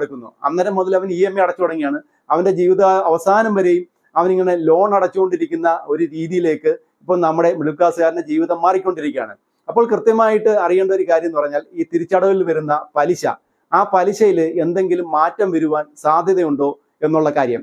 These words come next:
അത് കൃത്യമായ രീതിയിൽ അറിഞ്ഞിരുന്നതിന് ശേഷം മാത്രമേ നമ്മൾ ലോൺ എടുക്കുവാൻ വേണ്ടി ശ്രമിക്കാവൂ. അപ്പോൾ അതിനെക്കുറിച്ചാണ് ഇന്നത്തെ വീഡിയോയിൽ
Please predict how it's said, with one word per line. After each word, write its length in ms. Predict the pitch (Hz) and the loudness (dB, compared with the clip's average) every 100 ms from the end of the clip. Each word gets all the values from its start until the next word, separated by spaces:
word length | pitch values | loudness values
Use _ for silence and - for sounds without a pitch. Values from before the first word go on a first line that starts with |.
| 170 | -4
അത് 100 | 185 | -4
കൃത്യമായ 340 | 185 - 208 202 190 | -4 -2 0 2 2
രീതിയിൽ 220 | 185 185 160 | 2 2 2
അറിഞ്ഞിരുന്നതിന് 540 | 165 190 175 165 165 156 147 | 0 0 0 -2 -4 -8 -6
ശേഷം 260 | 147 180 156 143 | -6 -4 -2 -2
മാത്രമേ 380 | 151 156 127 123 _ _ 160 | 0 -2 -4 -8 _ _ -4
നമ്മൾ 140 | 175 190 175 | 0 0 2
ലോൺ 220 | 165 170 208 | 2 2 2
എടുക്കുവാൻ 320 | 165 156 160 156 | 0 0 -2 -2
വേണ്ടി 200 | 147 151 156 - | -8 -10 -14 -6
ശ്രമിക്കാവൂ. 480 | 165 160 147 120 104 _ _ - | -4 0 0 0 -4 _ _ -2
അപ്പോൾ 140 | 202 190 | 2 2
അതിനെക്കുറിച്ചാണ് 720 | 202 247 220 196 180 160 165 170 151 | 2 0 2 2 2 0 -2 -8 -8
ഇന്നത്തെ 280 | 165 170 170 147 | -4 -4 -2 -2
വീഡിയോയിൽ 340 | 147 147 143 | 0 0 0